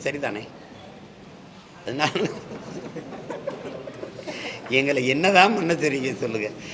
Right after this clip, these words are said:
நான் ஒருத்தன் சிக்கனேன்னு எல்லா கேள்வியும் என்கிட்டயே கேட்டுக்கிட்டு இருக்கீங்க. நானு, நானு சலிக்காம இந்த என் பங்காளி வடிவேலு சொன்னாம, "அவன் என்ன அடிச்சாலும் தாங்குவாயா?"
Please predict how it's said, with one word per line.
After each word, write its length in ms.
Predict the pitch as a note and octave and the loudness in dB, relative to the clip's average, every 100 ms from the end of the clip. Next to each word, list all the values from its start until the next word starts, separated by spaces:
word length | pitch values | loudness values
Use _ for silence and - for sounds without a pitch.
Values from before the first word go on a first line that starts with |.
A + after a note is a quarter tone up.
| - | -6
நான் 200 | G#2+ C#3 | 6 8
ஒருத்தன் 360 | D#3+ C#3+ D3 C3 | 8 6 2 0
சிக்கனேன்னு 480 | D3 C#3+ F#3 F3+ F3+ | 0 6 8 10 8
எல்லா 240 | C#3 E3 | 8 10
கேள்வியும் 540 | E3 D#3 E3 E3+ D3+ C3+ | 10 10 8 6 6 4
என்கிட்டயே 300 | D3+ B2 D#3 B2 | 2 2 2 4
கேட்டுக்கிட்டு 340 | C3 B2+ - | 2 2 0
இருக்கீங்க. 320 | A#2 A#2 A#2 - - - | 0 0 0 0 -2 0
நானு, 440 | A#2+ D#3 E3+ A3 G#3 - - | 10 12 12 12 8 6 8
நானு 500 | D3+ D3+ E3+ F#3+ F3 F3 - - - | 12 12 12 12 10 8 -2 -6 8
சலிக்காம 1040 | E3+ E3+ E3+ D#3 D#3 E3 E3 E3+ F3+ F3+ D3+ - - | 12 12 12 12 12 12 12 12 12 12 6 0 -4
இந்த 240 | C#3+ C#3+ A#2+ | 6 6 8
என் 220 | C#3 C3 | 4 6
பங்காளி 300 | C#3 D#3+ E3 | 8 12 12
வடிவேலு 320 | C#3 D#3 D#3+ C3 | 12 8 6 4
சொன்னாம, 280 | C3 A#2+ A#2 | 2 2 2
"அவன் 200 | B2 B2 | 0 2
என்ன 380 | C#3+ D3+ F#3+ F#3+ | 2 10 12 12
அடிச்சாலும் 680 | E3 E3 F3 G3+ A#3+ G#3+ C#3+ | 10 12 12 12 12 6 4
தாங்குவாயா?" 500 | D3 F3+ F3 E3+ | 2 4 4 6